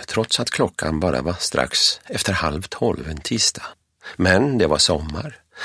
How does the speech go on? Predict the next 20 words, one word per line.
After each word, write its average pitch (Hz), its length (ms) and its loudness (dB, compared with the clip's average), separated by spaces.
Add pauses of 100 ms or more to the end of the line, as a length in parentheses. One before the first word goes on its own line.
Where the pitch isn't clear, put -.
(140)
ledigt. - 680 0 (880)
Sven 113 420 8
hade 113 180 6
satt 98 200 4
fram 92 260 6
en 90 80 2
liten 87 320 2
bandspelare 104 840 0
på - 120 -2
bordet 71 380 -4
mellan 67 260 -2
dem 64 200 -4 (400)
och 87 100 0
börjat 80 320 0
fråga. 95 480 -2 (800)
Mirre 78 340 0
hade 92 260 0
svarat. - 600 -2 (1500)
Nu, 98 560 4
eh, 92 80 2